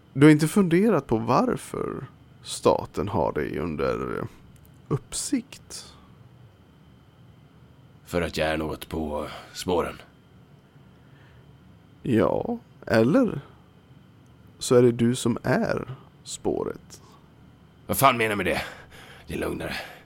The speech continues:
Speaker 2: Ljuden är alltså farliga. Hur fan kan du sitta i min dokumentär och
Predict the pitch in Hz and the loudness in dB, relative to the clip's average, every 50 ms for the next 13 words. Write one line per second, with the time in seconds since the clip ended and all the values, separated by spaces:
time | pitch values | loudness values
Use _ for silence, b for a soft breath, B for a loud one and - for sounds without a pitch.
0 | B B B B B - 87 110 127 131 127 123 127 113 107 107 101 98 95 95 | B B B B B -2 2 4 4 6 6 6 6 6 6 6 6 6 6 6
1 | 90 - - - 92 - - 113 98 85 90 90 85 - - B B B B B | 4 4 2 0 0 2 4 4 6 6 4 2 0 -2 -2 B B B B B
2 | B B B B B B B B B B B 90 85 - - 85 76 - 71 73 | B B B B B B B B B B B -6 -6 -2 -2 -2 -2 -2 -4 -6
3 | 71 - - - 80 - - - - - 73 71 71 71 156 - 143 - - - | -4 -4 -2 -2 -4 -4 -6 -8 -6 -6 -4 -4 -4 -4 -4 -6 -6 -6 -8 -6
4 | - 73 71 - - - 76 71 69 65 65 - | -6 -6 -6 -6 -4 -2 -2 -2 -2 -4 -8 -10